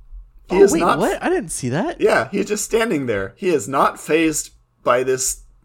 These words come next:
Speaker 1: dark energy orb at all. Or
Speaker 2: Just
Speaker 1: these,
Speaker 2: chilling.
Speaker 1: these psychic children. He is a hundred percent used to this kind of stuff. He's just standing there, waiting for it to be done so he can go home.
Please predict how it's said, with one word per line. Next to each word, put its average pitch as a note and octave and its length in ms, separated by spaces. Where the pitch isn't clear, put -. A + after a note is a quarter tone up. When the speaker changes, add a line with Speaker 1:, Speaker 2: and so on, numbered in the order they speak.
Speaker 1:
dark C#3 360
energy A#2+ 580
orb A#2+ 540
at A#2+ 260
all. E2 540
Or C#3 240
Speaker 2:
Just B2+ 140
Speaker 1:
these, A#2+ 120
Speaker 2:
chilling. B2+ 400
Speaker 1:
these B2+ 240
psychic A2+ 380
children. F#2+ 420
He C3 160
is B2+ 460
a - 80
hundred A2 340
percent C3+ 320
used A#2+ 300
to G#2+ 60
this G2+ 200
kind F2+ 240
of E2+ 80
stuff. - 400
He's D3+ 140
just - 120
standing F4 340
there, A#2 320
waiting C#3 240
for D#3+ 100
it F#3 120
to F3+ 60
be G3 100
done D3 280
so C3+ 160
he C#3 60
can C#3 160
go D3 160
home. A#2+ 320